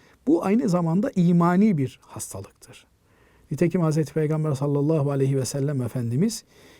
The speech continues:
iman etmiş olmayı kardeşin için istediğini kendin için istediklerin olarak tayin edemedikçe,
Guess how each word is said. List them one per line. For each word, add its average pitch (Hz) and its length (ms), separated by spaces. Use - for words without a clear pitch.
iman 147 520
etmiş 170 420
olmayı 135 680
kardeşin 143 600
için 160 480
istediğini 135 1000
kendin 139 680
için 185 720
istediklerin 160 840
olarak 147 680
tayin 147 380
edemedikçe, 165 920